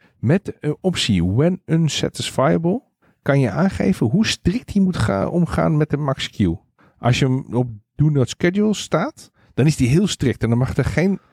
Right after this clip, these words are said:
pod starten als ze niet in de max queue vallen. Als die op schedule anyway staat,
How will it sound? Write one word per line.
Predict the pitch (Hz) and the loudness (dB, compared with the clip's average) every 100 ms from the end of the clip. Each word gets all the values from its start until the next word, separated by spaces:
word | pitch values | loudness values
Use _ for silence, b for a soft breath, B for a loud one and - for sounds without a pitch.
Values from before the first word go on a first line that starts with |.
| b _ - | b _ 0
pod | 196 - | 0 0
starten | - 156 170 208 196 - _ | -2 -2 0 -2 -4 -10 _
als | - 147 | -2 2
ze | 143 | 2
niet | 170 147 | 0 0
in | |
de | 131 | -2
max | 131 131 - | -2 -4 -2
queue | - 156 | 0 2
vallen. | 139 160 262 _ _ _ - | 2 -2 -6 _ _ _ -4
Als | 143 131 | -2 0
die | 131 110 | 0 0
op | |
schedule | - - - 139 127 101 | 0 -8 -2 0 2 0
anyway | 127 151 175 190 | 2 2 4 2
staat, | - 196 254 | 0 -2 -2